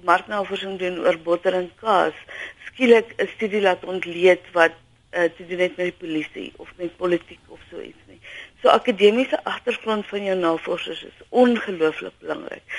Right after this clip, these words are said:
Die, ehm, ondervinding wat hulle het is baie belangrik, want hulle kyk na dinge, hulle weeg verskillende goed te mekaar op, hulle, eh,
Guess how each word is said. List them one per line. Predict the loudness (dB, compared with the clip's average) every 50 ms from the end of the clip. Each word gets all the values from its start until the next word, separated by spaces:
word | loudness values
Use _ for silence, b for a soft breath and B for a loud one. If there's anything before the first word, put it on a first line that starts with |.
| B B B B B B
Die, | 0 2 4 4 4 4 2 -4 -6 -2
ehm, | 0 4 4 4 4 2 -2
ondervinding | 0 2 4 4 6 8 6 6 6 4 0
wat | 0 0 -2 -2
hulle | -2 -2 -2 -2
het | -2 -4
is | -10 -20 -16 _
baie | -4 -2 -2 -2 -2
belangrik, | -2 -2 -2 -2 -2 -4 -8 -12 -14 B B B B B B B B B
want | 2 4 6
hulle | 6 6 6 6
kyk | 4 4 2 2 2 0
na | -4 -6 -2
dinge, | 0 2 2 2 4 2 2 2 2 2
hulle | 2 4 4 4 2
weeg | 4 4 6 6 6
verskillende | 4 -2 -4 -2 -2 0 0 0 -2 -4 -6
goed | -4 -6 -6 -6
te | -4 -4
mekaar | -4 -4 -4 -6 -4 -2 0 2 2 2
op, | 4 4 2 2 0 _
hulle, | -4 0 2 4 6 8 8 6 6 2 B B B B B B B B 2
eh, | 4 4 4